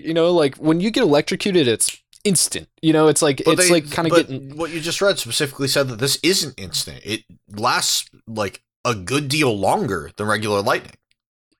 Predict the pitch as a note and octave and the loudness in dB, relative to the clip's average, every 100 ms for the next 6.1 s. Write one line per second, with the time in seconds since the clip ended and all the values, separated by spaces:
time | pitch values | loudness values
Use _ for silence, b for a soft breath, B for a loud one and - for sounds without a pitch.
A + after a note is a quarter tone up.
0 | _ _ _ C#3+ E3 A#2+ A2+ B2+ - A#2 | _ _ _ -2 0 2 0 0 0 -2
1 | F#2+ G2 D3 A2+ D#3 D3 D3+ D3 C3+ - | -4 0 0 2 0 2 2 4 2 0
2 | D#3 D3 B2+ A2+ G2+ - C3 B2 G#2 E2 | 0 0 -2 -2 -4 0 2 2 -2 -4
3 | C#2 - A#2+ - D3 E3 D3+ B2+ B2+ A#2+ | -6 -4 -4 0 2 4 2 2 0 -2
4 | A2 G#2+ G#2+ B2+ - C#3 D3 B2+ - A#2+ | 0 0 -2 -6 -2 0 0 0 -2 0
5 | D#3+ D#3+ - B2 A#2+ - C3 B2+ C3+ C3 | 2 0 0 -4 -8 -2 2 4 6 6
6 | B2 | 2